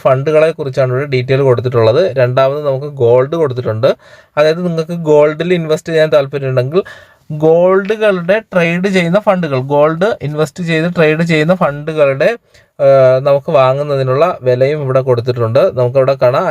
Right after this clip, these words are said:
ഐ സി ഐ സി Prudential Gold Exchange Trade Fund ഇ ടി എഫിന് നാൽപത്തി മൂന്ന് രൂപയാണ് വില. അപ്പോൾ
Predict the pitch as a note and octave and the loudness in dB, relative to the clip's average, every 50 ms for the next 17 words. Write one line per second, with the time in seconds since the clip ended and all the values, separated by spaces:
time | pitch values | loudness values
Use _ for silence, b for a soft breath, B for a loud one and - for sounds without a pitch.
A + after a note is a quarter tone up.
0 | B2+ B2 B2 - C3+ C3+ C3 D#3 D3+ C#3+ C#3+ B2+ A#2+ B2 B2+ B2+ - D3 D3 C#3+ | 0 -2 -2 -4 -4 -4 -4 -4 -6 -6 -4 -4 -4 -2 -4 -6 -6 -8 -8 -2
1 | C3 B2 A#2 A#2+ B2+ C3 D#3 A2 A2+ G#2+ - - - B2 B2 C3 C3 - C3 A#2+ | 2 2 2 2 2 0 0 -2 -2 -4 -6 -4 -2 -2 -2 -2 -4 -2 0 -2
2 | A#2 B2 A#2+ B2 A2+ A2 A2+ A2 A2 C3 B2+ B2 B2+ C#3+ D3 C#3+ B2+ A2+ A2 G#2+ | 0 0 -2 -2 -2 -2 -2 -6 -6 -2 -2 -2 0 0 0 0 2 2 2 0
3 | - A#2 A#2 - C3 C3 B2+ B2+ B2 A#2+ A#2 A#2+ - A#2+ A#2 A2+ A2+ A#2+ A#2+ A#2+ | -2 -6 -6 -4 -4 -4 -2 0 0 0 -2 -4 -6 -4 -2 0 0 2 2 2
4 | A2+ A2+ A#2 A2+ A2 B2+ C3 A#2+ G#2+ A2 C#3 G3 - b b b b b b b | 2 2 2 2 2 2 2 0 2 2 0 -2 -2 b b b b b b b
5 | b b b F3+ F#3+ | b b b -4 -4